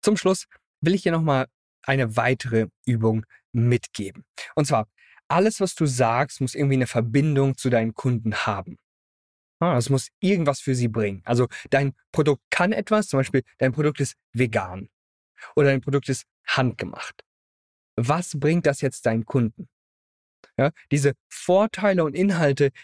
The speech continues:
die musst du immer miteinander verknüpfen. Wenn du einfach nur sagst, „Mein Produkt ist handgemacht“, okay, nett, herzlichen Glückwunsch, aber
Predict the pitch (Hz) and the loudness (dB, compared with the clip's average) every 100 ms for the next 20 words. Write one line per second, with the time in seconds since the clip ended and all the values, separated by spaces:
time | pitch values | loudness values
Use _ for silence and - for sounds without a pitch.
0 | - 143 156 - 151 - - _ 175 190 | -2 2 2 2 0 -2 -12 _ 2 2
1 | 190 196 202 - _ _ - 147 - 151 | 2 0 -2 -4 _ _ 0 0 0 -2
2 | 143 151 143 139 - - 147 - 147 127 | 0 2 2 0 -6 -6 -4 0 0 0
3 | - 95 - 131 143 - 160 208 233 190 | -6 -14 -2 0 0 0 0 2 2 2
4 | 160 147 143 - 156 175 175 160 - 185 | 2 2 0 0 -2 0 0 -2 -2 -2
5 | 214 135 147 180 - _ _ _ _ _ | 0 0 0 -2 -12 _ _ _ _ _
6 | _ _ _ _ _ _ _ 151 240 160 | _ _ _ _ _ _ _ -2 0 -2
7 | - _ 147 190 - - _ - 175 - | -4 _ -2 -2 -4 -18 _ -4 -4 0
8 | 170 143 180 - 110 110 - _ - 127 | 0 2 0 -2 -4 -4 -8 _ -2 0